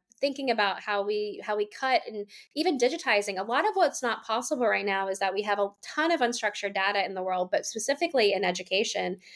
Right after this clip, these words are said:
And what we mean by unstructured data, it means that, like, it's not, like, in a spreadsheet, or it's not, like,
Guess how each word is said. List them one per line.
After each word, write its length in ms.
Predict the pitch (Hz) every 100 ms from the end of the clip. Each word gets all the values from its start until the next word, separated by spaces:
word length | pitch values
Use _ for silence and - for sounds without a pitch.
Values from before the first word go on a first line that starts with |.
| -
And 100 | 254
what 80 | 254
we 80 | 269
mean 160 | 320 339
by 140 | 277
unstructured 340 | 254 233 214
data, 260 | 208 254 240
it 80 | 202
means 220 | 214 208
that, 160 | 202 196
like, 200 | 196 -
it's 160 | 202
not, 160 | 262 269
like, 160 | 226 214
in 80 |
a 20 | 196
spreadsheet, 680 | - 202 196 - 214 202
or 280 | 185 185 185 - - _ -
it's 160 | 240
not, 140 | 254 240
like, 180 | 214